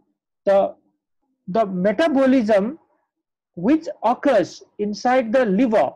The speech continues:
those metabolizing enzyme, now those metabolizing enzymes are also present inside the microsomal P four fifty enzyme system. Now they will rapidly metabolize the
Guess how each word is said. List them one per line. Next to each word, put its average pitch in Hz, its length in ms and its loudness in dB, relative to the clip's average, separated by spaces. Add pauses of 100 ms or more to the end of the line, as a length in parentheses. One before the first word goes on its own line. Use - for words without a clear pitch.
(140)
those 196 240 -2
metabolizing 196 1600 -2
enzyme, 208 520 -2 (380)
now 202 200 0
those 214 180 -2
metabolizing 233 680 -2
enzymes 220 320 0
are 202 140 0
also 226 240 -2
present 196 480 -4 (100)
inside 196 540 -2
the 196 360 2 (340)
microsomal 220 840 -2
P 247 120 -2
four 226 180 -2
fifty 214 360 -8
enzyme 208 340 0
system. 185 520 -6 (420)
Now 196 120 2
they 196 240 -2
will 269 380 0 (240)
rapidly 254 520 0
metabolize 247 920 -2 (280)
the 160 140 -6